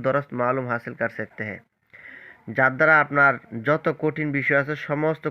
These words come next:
কঠিন বিষয়ে আপনি সুফিসত দরস্ত, মানে একশো একশো সঠিক আপনার হাজিরাতটা আপনারা জানতে পারবেন ইনশাআল্লাহ। ঠিক আছে,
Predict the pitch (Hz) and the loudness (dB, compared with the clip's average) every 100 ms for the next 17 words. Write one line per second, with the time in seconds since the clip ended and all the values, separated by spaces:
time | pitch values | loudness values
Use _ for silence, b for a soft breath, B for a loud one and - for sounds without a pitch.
0 | - 139 143 139 135 147 139 135 143 190 | -4 -4 -4 -4 -2 2 2 2 0 -2
1 | - _ B B B - 170 175 180 190 | -6 _ B B B -10 -8 -6 -2 -2
2 | 147 113 127 - 120 123 - 175 170 - | 0 2 0 -2 -4 -2 2 2 2 2
3 | 165 - 165 - 143 180 196 - - B | 0 0 -2 0 0 0 -4 -6 -20 B
4 | B B B B B B _ - 131 131 | B B B B B B _ -4 -4 0
5 | 135 123 131 131 131 123 127 117 120 120 | 0 0 0 0 0 0 -2 -2 -2 -4
6 | 113 120 120 117 110 117 156 185 _ _ | -2 -4 -4 -4 -2 -2 -4 -8 _ _
7 | _ _ _ _ _ _ _ _ _ _ | _ _ _ _ _ _ _ _ _ _
8 | - 117 98 113 110 107 - - _ - | -10 -10 -6 -4 -4 -6 -16 -20 _ -20
9 | _ _ B B - 123 135 135 | _ _ B B -12 -4 -2 0